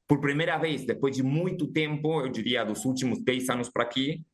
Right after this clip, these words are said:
está sendo debatido com mais força, mas falta muito em um contexto onde a extrema-direita também é cada vez mais forte e coloca esse tipo de discursos, não só como, como se não fossem um problema,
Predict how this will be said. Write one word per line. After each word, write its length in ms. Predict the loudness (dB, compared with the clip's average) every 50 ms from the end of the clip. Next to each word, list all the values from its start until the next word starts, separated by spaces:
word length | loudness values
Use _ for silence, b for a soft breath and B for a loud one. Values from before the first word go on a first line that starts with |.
| _ _ _ -18
está 200 | -4 0 2 2
sendo 340 | 2 2 2 2 2 2 0
debatido 640 | 2 2 4 4 4 4 2 2 2 2 2 2 2
com 60 | 2
mais 200 | 2 2 2 0
força, 440 | 0 2 2 2 2 0 0 0 0
mas 340 | 2 2 2 0 0 -2 2 4
falta 300 | 4 4 4 4 2 2
muito 680 | 4 4 2 2 2 0 0 -2 -2 -2 -2 -4 -8 _ _ _ 0
em 180 | 2 2 2
um 160 | 2 0 2 2
contexto 1000 | 2 2 2 2 0 0 0 0 -2 -6 -8 -4 -2 0 0 0 -2 -4 -8 -14 _ _
onde 540 | 2 2 4 4 2 2 2 0 0 0 0
a 100 | 0 0
extrema-direita 720 | 0 0 0 0 2 2 2 2 2 2 0 2 2 2 2
também 280 | 2 2 2 2 0
é 100 | 0 0
cada 220 | 0 2 2 2 0
vez 140 | 0 0
mais 220 | 0 0 0 0 2
forte 560 | 2 2 2 0 -4 -2 -2 0 0 -2 -4 B B B B 0
e 80 | 0 2
coloca 460 | 2 2 2 2 2 0 0 0 -2
esse 160 | 0 -2 -2
tipo 300 | 0 0 0 2 2 2
de 520 | 2 2 0 2 0 0 -2 -2 -6 -4 -2
discursos, 840 | 0 0 0 0 0 2 2 2 2 0 0 0 0 0 0 -2 -6 -10 B B B
não 220 | 2 2 2 2 0
só 240 | 0 2 0 0
como, 440 | 0 0 0 0 0 -2 -4 -8 -14 -18 _ _ _ _ _ 2
como 200 | 2 2 2 0
se 280 | -2 -2 -2 0 0
não 220 | 2 2 2 2 2
fossem 400 | 2 2 0 2 2 0 0 2
um 140 | 0 0
problema, 680 | 2 2 2 2 2 0 0 0 0 -2 -2 -6 -10